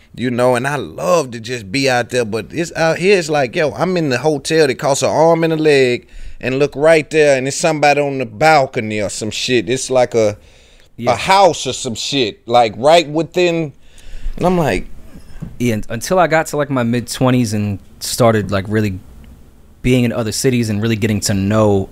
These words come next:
Speaker 2: other people, I didn't even realize, anxiety wasn't even really a thing at that point, but I did realize that, oh, I do have a lot of anxiety
Speaker 1: Yes.
Speaker 2: just built in me from being here. <laughs>
Speaker 1: And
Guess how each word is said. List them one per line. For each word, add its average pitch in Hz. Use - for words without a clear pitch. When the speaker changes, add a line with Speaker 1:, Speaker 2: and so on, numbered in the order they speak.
Speaker 2:
other 98
people, 95
I 123
didn't 131
even 117
realize, 104
anxiety 160
wasn't 143
even 117
really 113
a 92
thing 139
at 92
that 92
point, 87
but 101
I 131
did 135
realize 123
that, 107
oh, 135
I 147
do 156
have 147
a -
lot 113
of 107
anxiety 107
Speaker 1:
Yes. 78
Speaker 2:
just 110
built 123
in 110
me 107
from 104
being 104
here. 123
<laughs> -
Speaker 1:
And 104